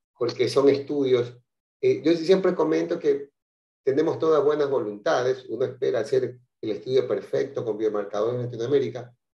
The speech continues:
pero eso implica harto costo y la investigación tiene sus costos. Yo creo que el, la Sociedad de Alergia en este momento que comienza con estos estudios que estamos realizando, ojalá en algún momento podamos hacer ya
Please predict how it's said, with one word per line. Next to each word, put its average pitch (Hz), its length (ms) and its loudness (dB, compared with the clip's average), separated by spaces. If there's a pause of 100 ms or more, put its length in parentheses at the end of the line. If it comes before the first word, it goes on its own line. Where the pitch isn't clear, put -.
(180)
pero 147 320 0
eso - 220 -4 (560)
implica 139 500 -6
harto 143 340 -2
costo - 440 -8 (180)
y 117 120 -8
la 113 80 -4
investigación 110 840 -2 (520)
tiene 127 220 2
sus 110 160 -12
costos. 139 600 -6 (400)
Yo 120 140 -8
creo 131 180 0
que 131 80 0
el, 110 240 -4
la - 80 -18
Sociedad 113 420 -4
de 120 40 2
Alergia 120 400 -2
en 113 80 -2
este 113 180 -6
momento 120 640 -6 (280)
que 127 100 -10
comienza 123 460 -2
con 113 160 -4
estos 120 240 -8
estudios 120 400 -4
que 113 60 -6
estamos 120 300 -6
realizando, 131 720 -4 (360)
ojalá 117 600 -2
en 110 140 -8
algún 107 220 -4
momento 117 440 -2
podamos 107 400 0
hacer 104 300 -4
ya 110 340 -6